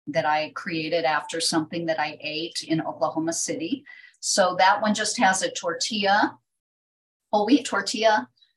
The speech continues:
some seasoned refried beans down the middle, these chunks of potatoes down the middle, and some cooked spinach. And then I fold it over and I brown each side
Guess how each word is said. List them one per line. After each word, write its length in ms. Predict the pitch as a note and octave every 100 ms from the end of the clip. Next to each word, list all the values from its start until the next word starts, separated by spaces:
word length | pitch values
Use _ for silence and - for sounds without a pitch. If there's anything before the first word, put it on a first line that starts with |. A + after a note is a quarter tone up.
| _
some 320 | - - F3
seasoned 560 | - - A3+ A3 G#3+ G3+
refried 480 | G3+ G3+ G3 G3+
beans 320 | G#3+ G3+ G3 -
down 220 | G3 G3
the 100 | F#3+
middle, 480 | F#3+ F#3+ F#3+ - - _
these 300 | F3 F3 -
chunks 360 | - A3+ G#3+ -
of 120 | G#3
potatoes 580 | G#3+ - G#3 G#3 G#3 -
down 240 | G3 F#3+
the 80 | F#3+
middle, 460 | F#3 F#3 F3+ F3+ - - _
and 200 | - F3
some 260 | - F#3+ F3
cooked 500 | - F3 E3+ - -
spinach. 760 | - - E3 C#3+ B2 - - - _ _ _
And 160 | F3 F3
then 140 | F3+
I 120 | E3+
fold 360 | D#3+ - F#3+ G3
it 100 | G3
over 460 | F3+ F3+ F#3 F3 E3+
and 120 | D#3+
I 140 | D#3
brown 420 | D3+ D#3+ E3 E3+ E3
each 300 | F3 F#3+ -
side 520 | - E3+ D#3 D#3+ E3+